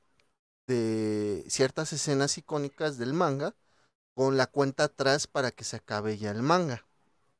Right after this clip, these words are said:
Ahorita me he mamado unos spoilers bien mamalones, güey,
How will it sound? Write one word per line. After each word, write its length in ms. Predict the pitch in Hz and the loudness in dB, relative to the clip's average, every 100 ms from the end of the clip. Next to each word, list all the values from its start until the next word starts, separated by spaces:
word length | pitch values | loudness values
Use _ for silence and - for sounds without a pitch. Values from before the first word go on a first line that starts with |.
| _ _ _ _ _ _ _ _ _ _ _ _ | _ _ _ _ _ _ _ _ _ _ _ _
Ahorita 400 | - 170 190 240 | -4 -2 -2 -2
me 140 | 220 226 | 0 0
he 40 | |
mamado 380 | 220 196 190 202 | 0 0 0 -2
unos 260 | 208 180 117 | -2 -2 -4
spoilers 920 | - - 123 156 139 156 220 - - _ _ _ _ _ - | -4 -6 -8 -6 -6 -8 -8 -14 -16 _ _ _ _ _ -8
bien 400 | 135 147 180 233 | -4 -2 -2 0
mamalones, 880 | 214 180 135 123 120 139 180 180 175 | 2 4 4 2 2 0 0 -2 -4
güey, 260 | 151 214 | -6 -6